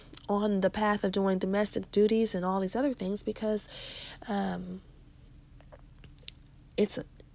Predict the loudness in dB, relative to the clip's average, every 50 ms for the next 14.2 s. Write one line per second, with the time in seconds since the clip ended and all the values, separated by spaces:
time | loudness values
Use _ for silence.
0 | -12 -10 -2 0 2 4 4 4 4 4 4 4 2 0 0 0 2 2 2 4
1 | 4 6 6 4 4 0 -4 -4 -2 0 2 4 4 2 2 0 -2 0 4 4
2 | 4 6 6 4 4 6 6 6 4 4 2 0 0 2 2 4 4 4 4 4
3 | 2 0 0 0 0 0 -2 -2 -2 -2 -2 -4 -6 -10 -16 -20 -20 -20 -16 -16
4 | -14 -14 -16 -16 -4 2 2 4 4 4 2 2 2 2 2 2 4 2 2 2
5 | 2 2 0 0 -2 -2 -2 -2 -4 -10 -10 -8 -8 -8 -6 -4 -4 -2 -2 -2
6 | -2 -2 -2 -2 -2 -2 -2 -2 0 0 -2 -2 -4 -6 -10 -12 -10 -8 -8 -6
7 | -6 -6 -6 -4 -4 -2 -4 -4 -4 -6 -8 -8 -10 -10 -8 -8 -8 -8 -10 -12
8 | -14 -14 -16 -14 -14 -14 -14 -14 -14 -14 -12 -10 -10 -10 -10 -8 -8 -8 -2 0
9 | 2 2 2 2 -2 -4 -6 -10 -10 -10 -10 -10 -10 -12 -14 -14 -12 -12 -12 -8
10 | 0 4 4 4 4 4 0 0 2 4 4 4 4 4 4 4 4 2 0 -2
11 | -6 -12 -20 -20 -20 -20 -20 -20 -20 -20 -20 -20 -4 -2 -2 -2 -2 -4 -20 -20
12 | -20 -16 -12 -4 2 8 8 10 10 8 6 2 2 0 -2 -4 -4 -4 0 0
13 | 0 2 2 2 2 2 2 0 0 0 -2 -2 -4 -6 -8 -6 -4 -2 0 0
14 | 0 -2 -4 -8